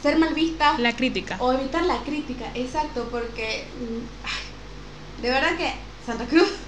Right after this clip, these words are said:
Speaker 1: <laughs> está llena de gente criticona. De gente criticona. Tras que te ven, ¿qué es lo que te dicen? "Ay, estás muy gorda. Ay, estás muy flaca".
Speaker 2: Ese es un tema súper que me encanta, que me encanta que lo toques porque, bueno, vamos a ir puntualizándolo. Estamos hablando de que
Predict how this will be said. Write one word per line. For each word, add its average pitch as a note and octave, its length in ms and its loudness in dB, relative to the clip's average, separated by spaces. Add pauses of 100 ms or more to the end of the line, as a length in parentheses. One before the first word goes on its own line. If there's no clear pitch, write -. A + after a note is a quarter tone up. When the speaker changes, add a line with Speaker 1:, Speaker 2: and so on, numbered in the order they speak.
(100)
Speaker 1:
<laughs> - 300 -12
está C4 340 0
llena F4 340 4
de C#4 140 6
gente D4 360 4
criticona. A#3 720 -2 (920)
De B3+ 140 4
gente C#4+ 320 2
criticona. B3+ 600 -2
Tras C#4+ 200 4
que C#4+ 100 2
te C#4 140 0
ven, E4 160 2 (120)
¿qué E4 100 2
es E4+ 60 4
lo C4+ 100 6
que B3 100 2
te A#3 160 -2
dicen? A#3+ 220 0 (500)
"Ay, G4 320 0
estás G#4+ 240 -6
muy C#5+ 80 -6 (100)
gorda. A4 640 4
Ay, G4 280 0
estás A#4+ 220 -2
muy C#5 100 -4 (120)
flaca". F#4 560 4
Speaker 2:
Ese G4+ 160 12
es A4 60 12
un A4+ 140 12
tema A4 260 10
súper G4 420 8 (380)
que E4+ 80 10
me C4+ 80 10
encanta, C#4 380 8
que A#3 80 4
me C4 60 6
encanta E4+ 280 8
que C4 120 6
lo A3 120 4
toques A3+ 360 2
porque, G3+ 400 4
bueno, G#3 220 6
vamos C#4+ 240 8
a F#4+ 60 8
ir E4+ 80 4
puntualizándolo. B3+ 840 4
Estamos D#4+ 360 4
hablando B3+ 400 8
de G#3+ 140 4
que F#3+ 300 0